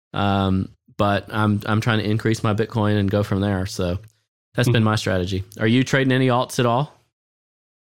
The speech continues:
Speaker 2: Uh, yeah, I was in and out of A D A. Um,
Speaker 1: Oh, yeah, I forgot you had that position. I sold that one way
Speaker 2: was
Speaker 1: too quick.
Speaker 2: <laughs> Um, what else was I in? eos,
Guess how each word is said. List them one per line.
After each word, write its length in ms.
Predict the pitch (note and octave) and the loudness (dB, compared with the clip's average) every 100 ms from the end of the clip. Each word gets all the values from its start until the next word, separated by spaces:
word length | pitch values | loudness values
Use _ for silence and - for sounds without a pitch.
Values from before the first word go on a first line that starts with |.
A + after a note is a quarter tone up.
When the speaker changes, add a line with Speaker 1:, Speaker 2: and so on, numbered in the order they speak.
| _ - | _ -6
Speaker 2:
Uh, 200 | D3+ E3 | -2 0
yeah, 200 | F#3 B3 | 0 0
I 40 | A2+ | 0
was 260 | A#2 A#2+ | 0 0
in 100 | B2 | 2
and 100 | B2 | 2
out 140 | A#2 A2+ | 2 0
of 60 | |
A 180 | G#2+ A2+ | -2 -2
D 160 | A2 A2 | 0 0
A. 220 | A2 A2+ A2+ - - _ _ - | 0 -2 -4 -10 -20 _ _ -10
Um, 440 | A#2+ A#2 A#2 A2+ | -8 -6 -6 -2
Speaker 1:
Oh, 80 | A2 | 2
yeah, 220 | G#2+ G#2 | 2 2
I 40 | |
forgot 280 | G2+ A2+ F#2+ | -2 -4 -6
you 60 | G2 | -4
had 120 | G2+ | -4
that 160 | G2 - | -4 -6
position. 340 | G2+ - G2 - - _ _ | -10 -8 -10 -10 -18 _ _
I 80 | A#2+ | 0
sold 220 | - C#3 | 2 2
that 80 | A#2 | 2
one 80 | A2+ | 4
way 80 | A2 | 4
Speaker 2:
was 80 | A2 | 2
Speaker 1:
too 100 | G#2 | 2
quick. 280 | G#2 F#2 - D#3+ _ _ _ _ - | 2 0 -2 -8 _ _ _ _ 4
Speaker 2:
<laughs> 0 | B2+ A2 D3+ B2+ - - - - - - - _ | 6 6 4 4 0 -8 -10 -8 -10 -12 -18 _
Um, 560 | B2+ A#2 A2 G#2+ G#2+ G#2+ _ _ | 2 4 4 0 0 -4 _ _
what 100 | - | 0
else 140 | C3 - | 2 2
was 140 | A#2 | 2
I 120 | A#2 A2 | 2 2
in? 360 | A2 A2+ B2 - - - | 2 0 -2 -8 -8 2
eos, 800 | B2 A#2+ A#2 A2+ - - - | 6 6 4 2 0 -2 -4